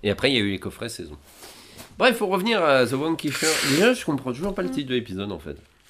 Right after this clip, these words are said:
Speaker 2: Oh, c'est les, c'est les vainqueurs, un truc comme ça, mais, euh, un terme un peu plus fort.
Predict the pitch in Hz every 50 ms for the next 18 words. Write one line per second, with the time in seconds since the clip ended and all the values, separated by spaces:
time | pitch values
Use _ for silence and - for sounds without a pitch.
0 | _ - 254 247 262 269 277 269 269 - 269 254 240 247 254 254 262 262 262 -
1 | - _ _ _ _ - - - - - - - _ _ _ _ _ _ - 226
2 | - - - 240 233 240 214 247 254 262 254 - 311 349 392 403 - - - -
3 | - 262 240 - - 240 - 247 240 233 - 285 294 311 311 _ - 240 233 233
4 | 240 240 240 233 226 226 202 - - 240 240 233 240 233 - 254 240 240 240 233
5 | 226 - 233 - - 226 - - 233 220 -